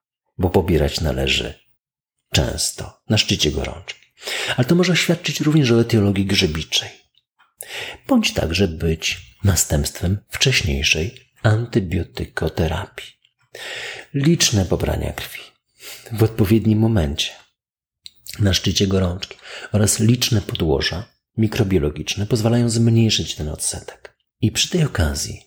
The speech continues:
ujemnego posiewu krwi warto też pomyśleć o rzadziej spotykanych mikroorganizmach, bo to nie tylko grzyby. To Brucella species, to Coxiella barnetti, czy Burnetti, bo właściwie Bartonella,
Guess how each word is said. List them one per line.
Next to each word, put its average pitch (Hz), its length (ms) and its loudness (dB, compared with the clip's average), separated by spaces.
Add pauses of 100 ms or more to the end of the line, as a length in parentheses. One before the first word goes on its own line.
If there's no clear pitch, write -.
(160)
ujemnego 113 460 4
posiewu 98 400 2
krwi - 340 -6
warto 113 460 2
też - 160 -4
pomyśleć 95 720 2
o 120 100 2
rzadziej 113 480 2
spotykanych 78 720 -2
mikroorganizmach, 110 920 0
bo 110 80 0
to 127 120 2
nie 123 120 4
tylko 151 380 2
grzyby. - 560 -6 (800)
To 175 100 4
Brucella 185 640 0
species, - 920 -6
to 185 120 2
Coxiella - 580 0
barnetti, 101 840 -2 (100)
czy - 100 -12
Burnetti, 90 600 0
bo 90 120 -8
właściwie - 520 -6
Bartonella, 120 920 0